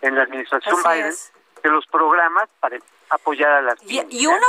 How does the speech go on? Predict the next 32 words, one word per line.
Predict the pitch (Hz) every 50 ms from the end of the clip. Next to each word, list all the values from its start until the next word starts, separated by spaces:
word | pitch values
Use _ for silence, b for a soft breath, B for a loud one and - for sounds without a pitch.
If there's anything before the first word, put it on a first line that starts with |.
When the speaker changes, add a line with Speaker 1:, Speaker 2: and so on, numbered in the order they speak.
| 494 403
Speaker 2:
de |
los | 311 262 240 -
puntos | - - 277 277 269 262 320 330 - -
muy | 254 269 294 311 294 330
importantes, | 349 330 - - 226 208 - - - 220 214 220 226 - 208 202 -
Mauricio, | 208 202 196 196 196 196 180 220 226 220 - - 233 233
fue | 226 - 277 277 339
los | 392 381 - 311
apoyos | - - _ - 285 330 349 349 381 - -
fiscales | - 247 - - - - 302 330 359 370 359 302 233 202 - - -
que | - 214 202 196
dio | 190 226 233 233 233 269 294 294 285 262 226 196 - - -
el, | - 180 180 175 175
la | 180
administración | 185 190 202 202 190 190 - 196 - - 220 220
de | 240 262 247
Joe | 254 254
Biden. | 262 285 320 403 415 359 262 185 135 214 - _ B B B B B B B B B B B B - - -
Speaker 1:
Sí, | - 196 240 -
bueno, | 320 339 339 -
Speaker 2:
O | -
sea, | 214 185 160 - _
Speaker 1:
pues, | - 185 160 156
Speaker 2:
perdón. | 220 226 277 370 415 381 247 - _ _ _ _ _ _ _ _ B B B B B
Speaker 1:
imagínate | 151 151 151 151 147 190 226 247 - 233 -
que | - 196 180
te, | - 190 180 175 175 170 165 156 _
que, | - 160 143
que | - 156
cayeran | - 170 160 151 185 214 208 202 185
por | - 175 175 -
familia | - 165 165 175 208 226 208 185 175 175 165 165 165 165 170 165 -